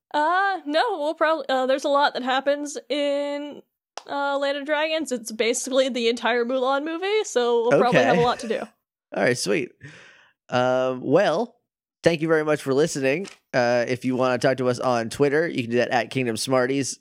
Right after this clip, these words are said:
Speaker 2: Uh, you can email us at kingdom smarts podcast at gmail dot com. You can use the hashtag Kingdom Smarts to talk about the show, or you can use the hashtag Cage Free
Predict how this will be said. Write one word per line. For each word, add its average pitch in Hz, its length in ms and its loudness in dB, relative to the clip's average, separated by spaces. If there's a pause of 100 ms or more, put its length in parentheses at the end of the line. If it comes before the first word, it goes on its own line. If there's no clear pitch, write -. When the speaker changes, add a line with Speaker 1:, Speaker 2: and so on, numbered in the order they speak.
Speaker 2:
Uh, 110 140 0
you 107 120 0
can - 140 -12
email 120 280 2
us 110 140 -2
at 107 120 -2
kingdom 113 180 -4
smarts 98 240 -2
podcast 107 540 0
at 104 120 0
gmail 98 300 -4
dot 85 160 -4
com. 190 380 -2 (320)
You 110 80 -2
can 117 100 0
use 110 120 0
the 101 40 -2
hashtag 110 380 0
Kingdom 117 180 -4
Smarts 127 480 -2 (300)
to 107 160 0
talk 135 160 2
about 135 140 2
the 131 40 -4
show, 180 260 2
or 156 140 -2
you 175 60 0
can 180 60 -4
use 160 100 -4
the 170 80 0
hashtag 170 320 -2
Cage 170 320 0
Free 185 480 -2